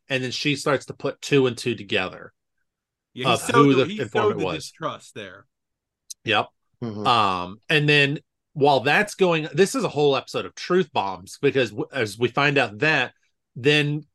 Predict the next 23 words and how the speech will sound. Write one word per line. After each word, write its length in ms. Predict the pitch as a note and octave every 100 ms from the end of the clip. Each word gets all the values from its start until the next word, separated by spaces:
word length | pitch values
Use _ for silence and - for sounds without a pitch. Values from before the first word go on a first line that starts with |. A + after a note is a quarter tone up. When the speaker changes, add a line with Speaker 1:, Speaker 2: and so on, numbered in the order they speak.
| _
Speaker 1:
when 280 | D3 C3 B2
Kate 400 | - D3+ F3 E3
is 140 | C#3+
having 280 | C3 C3 B2+
the 80 | A#2
conversation 640 | - A#2+ A2+ C3 A#2 A#2
with 140 | G#2 -
Clint 360 | - D#3+ D3 -
and 140 | B2+
she 180 | - C#3+
gets 160 | B2 -
the 100 | -
text 380 | - C#3+ -
message 540 | A2 E2 - F2 E2+ - _ _ _ -
from 200 | B2+ A2+
Yelena, 580 | G#2+ G#2+ B2+ A2+ F2+
like, 300 | G2 G#2+ A2+
"I 140 | A#2+ A#2+
found 360 | - C#3+ C3+ B2
out 140 | A2
who 260 | G#2+ A2+ G#2+
hired 500 | A2 G#2 F#2 F2+ F#2
me. 220 | F2+